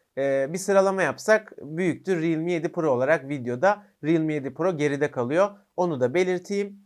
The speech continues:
Bir de tabii ki bu üç telefon arasından işte amoled ve I P S L C D farkı var. M elli bir ve Realme yedi Pro'da amoled, Poco'da I P S ekran var. Bu da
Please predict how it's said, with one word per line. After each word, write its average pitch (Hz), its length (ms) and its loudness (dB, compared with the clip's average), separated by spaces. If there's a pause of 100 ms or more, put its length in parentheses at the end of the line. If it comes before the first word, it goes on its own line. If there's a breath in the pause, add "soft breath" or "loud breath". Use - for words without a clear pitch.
(300 soft breath)
Bir 190 100 0
de 202 100 6
tabii 196 300 0
ki 196 120 -4
bu 196 80 -2
üç 196 120 -6
telefon 185 340 0
arasından 175 480 -4
işte 175 440 0 (260)
amoled 170 480 4
ve 165 260 2 (180)
I 156 80 -4
P 170 160 0
S 165 120 -2
L 156 100 4
C 151 220 -6
D 156 100 0
farkı 147 400 0
var. 151 300 0
M 143 180 -2
elli 135 220 -6
bir 139 120 -6
ve 139 120 -2
Realme 135 260 -6
yedi 135 180 -8
Pro'da 131 300 -2
amoled, 160 420 -2 (480)
Poco'da 147 580 2
I - 80 -2
P 143 160 -2
S 131 120 -6
ekran 117 320 -6
var. 156 180 -4
Bu 131 100 -8
da 135 220 0